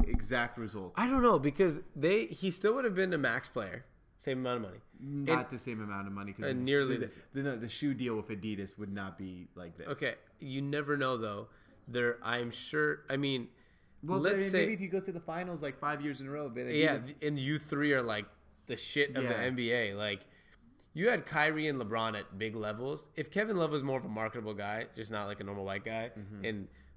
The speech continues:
Speaker 2: h-, had some more flashy plays, and let's say that was James Harden averaging twenty-one
Speaker 1: Yeah.
Speaker 2: and ten, you might have three superstars on one team making a lot of money. And my thing is, he, he even said on his E S P N,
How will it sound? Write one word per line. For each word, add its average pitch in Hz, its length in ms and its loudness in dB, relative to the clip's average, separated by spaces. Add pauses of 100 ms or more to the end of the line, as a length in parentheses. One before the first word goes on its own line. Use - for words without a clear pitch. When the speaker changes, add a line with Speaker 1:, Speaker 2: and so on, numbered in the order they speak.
Speaker 2:
h-, 127 140 -6
had 127 160 0
some 120 100 -6
more 117 100 0
flashy 107 460 0
plays, 113 540 -2
and 120 240 -4
let's 156 260 0
say 196 180 4
that 156 140 4
was 151 140 6
James 127 260 4
Harden 117 240 0
averaging 101 320 -4
twenty-one 120 800 -2 (160)
Speaker 1:
Yeah. 123 160 -4
Speaker 2:
and 117 140 -2
ten, 135 340 4 (260)
you 156 120 0
might 220 180 4
have 151 200 4
three 147 200 0
superstars 135 840 -6 (460)
on 117 140 0
one 135 200 4
team 139 200 0
making 127 220 2
a - 20 4
lot 123 100 8
of 120 60 6
money. 131 220 6 (280)
And 156 120 4
my 185 100 8
thing 165 140 6
is, 151 160 4 (100)
he, 190 300 0 (120)
he 208 220 -2
even 180 180 0
said 147 280 4
on 123 180 4
his 117 220 0 (320)
E 135 100 2
S 127 80 0
P 135 120 -4
N, 120 80 -2